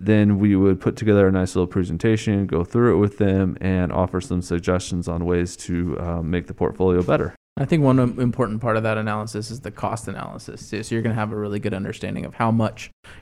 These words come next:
Speaker 2: you're paying. There's just a lot to be learned, and I think it's really informative if you don't know what's in your portfolio to, to do something like that.
Speaker 1: Investments is, like, the one industry where you don't really know what you're paying,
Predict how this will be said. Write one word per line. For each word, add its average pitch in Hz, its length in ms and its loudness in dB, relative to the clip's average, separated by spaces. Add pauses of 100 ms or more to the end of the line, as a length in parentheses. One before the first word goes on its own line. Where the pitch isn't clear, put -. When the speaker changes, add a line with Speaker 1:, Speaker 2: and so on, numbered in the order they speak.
Speaker 2:
you're 104 100 -4
paying. 110 580 -6
There's 117 180 -2
just 117 160 0
a 113 40 4
lot 107 280 0
to 120 80 -4
be 107 120 -2
learned, 107 280 -4
and 104 80 -2
I 107 40 -4
think 110 180 0
it's 104 120 -6
really 107 560 2 (260)
informative 117 1000 4
if 110 240 -4
you 117 120 2
don't 110 260 0
know 98 180 -2
what's 98 200 -8
in 98 80 -4
your 101 140 -8
portfolio 98 680 -6
to, - 280 -8
to - 140 -14
do 98 100 -10
something - 240 -14
like - 140 -14
that. - 180 -16 (280)
Speaker 1:
Investments 180 720 6
is, 120 180 4
like, 131 220 6
the 120 100 8
one 120 240 8
industry 131 540 4
where 113 160 6
you 113 180 6
don't 113 240 6
really 107 240 6
know 95 160 4
what 92 300 2
you're 85 80 0
paying, 104 400 0